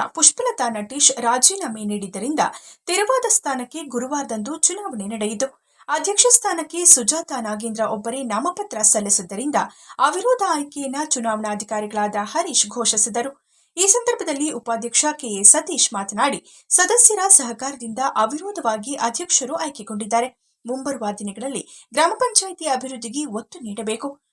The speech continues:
ಜೊತೆಗೆ ಕುಡಿಯುವ ನೀರು, ಸ್ವಚ್ಛತೆ, ರಸ್ತೆ ನಿರ್ಮಾಣ ಸೇರಿದಂತೆ ಅನೇಕ ಕೆಲಸಗಳಿಗೆ ಹೆಚ್ಚಿನ ಆದ್ಯತೆ ನೀಡಬೇಕು. ಕ್ಷೇತ್ರದ ಶಾಸಕರ ನೆರವಿನಿಂದ ಹೆಚ್ಚಿನ ಅನುದಾನ ತರುವ ಮೂಲಕ ಗ್ರಾಮ ಪಂಚಾಯಿತಿ ವ್ಯಾಪ್ತಿಯ ಹಳ್ಳಿಗಳ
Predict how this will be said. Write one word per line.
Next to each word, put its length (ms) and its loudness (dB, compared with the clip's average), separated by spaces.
ಜೊತೆಗೆ 460 0
ಕುಡಿಯುವ 400 -6
ನೀರು, 460 -8
ಸ್ವಚ್ಛತೆ, 880 2
ರಸ್ತೆ 340 4
ನಿರ್ಮಾಣ 480 -2
ಸೇರಿದಂತೆ 840 2
ಅನೇಕ 380 0
ಕೆಲಸಗಳಿಗೆ 680 2
ಹೆಚ್ಚಿನ 460 -2
ಆದ್ಯತೆ 440 -2
ನೀಡಬೇಕು. 600 -4
ಕ್ಷೇತ್ರದ 460 2
ಶಾಸಕರ 540 4
ನೆರವಿನಿಂದ 460 -4
ಹೆಚ್ಚಿನ 380 -2
ಅನುದಾನ 400 -4
ತರುವ 320 -4
ಮೂಲಕ 340 -4
ಗ್ರಾಮ 180 4
ಪಂಚಾಯಿತಿ 600 0
ವ್ಯಾಪ್ತಿಯ 380 -4
ಹಳ್ಳಿಗಳ 480 -4